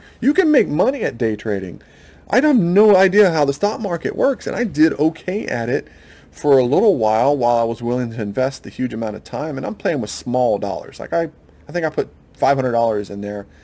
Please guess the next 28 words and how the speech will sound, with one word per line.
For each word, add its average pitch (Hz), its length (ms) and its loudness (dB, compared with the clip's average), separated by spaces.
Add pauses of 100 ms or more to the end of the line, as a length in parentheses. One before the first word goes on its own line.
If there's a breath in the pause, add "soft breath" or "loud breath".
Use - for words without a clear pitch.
(360 soft breath)
and 107 120 -10
I 107 60 -16
took - 200 -4
that 139 160 0
five 135 180 2
hundred 123 160 -2
dollars 117 280 2
and 113 80 -8
making 107 460 -8
small 131 520 2
trades, 113 560 -4
but - 220 -10 (460 soft breath)
pretty, 165 420 0
uh, 120 120 -4 (380)
slow 190 400 4
enough 190 240 4
that - 100 -2
I 143 100 4
didn't 147 200 0
get 139 160 0
the 131 60 -2
whole 127 340 4
day 127 320 0
trading 98 520 -4 (360)
moniker 107 480 -2
on 101 80 -2
my 98 80 -4
account, 107 360 -6